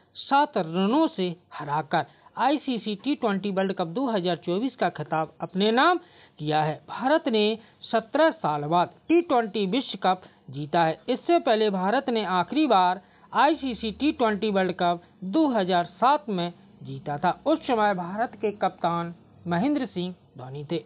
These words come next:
इसके बाद नेक्स्ट देखते हैं कि टी ट्वेंटी विश्व कप दो हज़ार चौबीस के फाइनल में भारत ने साउथ अफ्रीका के खिलाफ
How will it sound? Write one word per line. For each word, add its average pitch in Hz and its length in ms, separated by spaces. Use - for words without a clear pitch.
इसके 233 260
बाद 180 180
नेक्स्ट 226 320
देखते 202 260
हैं 269 180
कि 220 320
टी 359 100
ट्वेंटी 240 400
विश्व 180 260
कप 175 240
दो 302 160
हज़ार 247 240
चौबीस 214 420
के 214 160
फाइनल 208 460
में 165 140
भारत 269 400
ने 226 140
साउथ 208 340
अफ्रीका 190 460
के 240 180
खिलाफ 175 440